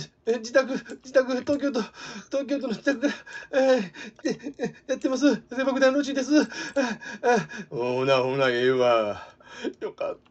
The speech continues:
た。はい、どうも、やす爆弾ロッチです。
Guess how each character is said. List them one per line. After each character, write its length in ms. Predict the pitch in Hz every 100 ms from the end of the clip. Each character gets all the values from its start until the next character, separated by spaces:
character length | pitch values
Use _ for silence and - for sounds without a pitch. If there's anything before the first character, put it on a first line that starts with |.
| _
た。 80 | 226
は 880 | 185 180 240 226 240 247 247 254 175 - - _ _ _ _ _ - - _ - 202
い、 80 | 202 - -
ど 140 | 190
う 40 | 185
も、 120 | 185
や 80 | 175
す 80 |
爆 100 | 180
弾 80 | 180
ロ 80 | 190
ッ 20 |
チ 60 | 220
で 100 | 196
す。 140 | 170